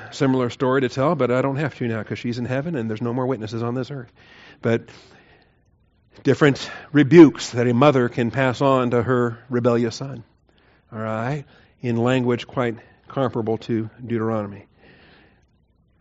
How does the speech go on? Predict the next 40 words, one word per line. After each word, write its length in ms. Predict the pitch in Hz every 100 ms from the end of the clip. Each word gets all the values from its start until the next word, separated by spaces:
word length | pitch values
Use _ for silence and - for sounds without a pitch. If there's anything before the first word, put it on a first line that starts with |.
| _ _ _ _ _ _ -
Interestingly 600 | 123 135 - 131 131 127
enough, 480 | 131 135 143 - - _ _ _ _ -
Jeremiah 580 | 117 131 131 131 123 117
follows 420 | - 123 117 107
the 80 | 113
same 260 | - 117 110
pattern. 380 | 123 110 110 - - - -
These 160 | 139
two 180 | - 190
book 220 | 156 170
studies, 420 | - 143 123 113
we're 60 | 131
gonna 140 | 147
do 140 | 139 147
Isaiah 480 | 127 123 143 165 160
in 60 |
sixty-six 580 | - 175 135 - 185 -
weeks, 240 | 170 170
we're 100 | 151
gonna 140 | 135 135
do 140 | 139
Jeremiah 520 | 123 143 143 139 135
in 40 | 131
fifty-two 500 | 135 123 127 131 120
weeks. 360 | 117 110 - - - - -
And 140 | 131
I 140 | 131 156
expect 440 | - - 160 -
that 140 | 139 127
much 560 | 123 139 170 127 -
of 160 | 139 117
what 160 | 147
we 160 | 143 147
address 540 | 135 135 147 131 117
in 100 | 131
the 80 | 135
Isaiah, 500 | 131 123 139 139 131
the 200 | 120 120
Isaiah 420 | 123 117 143 147
series, 420 | - 135 123 120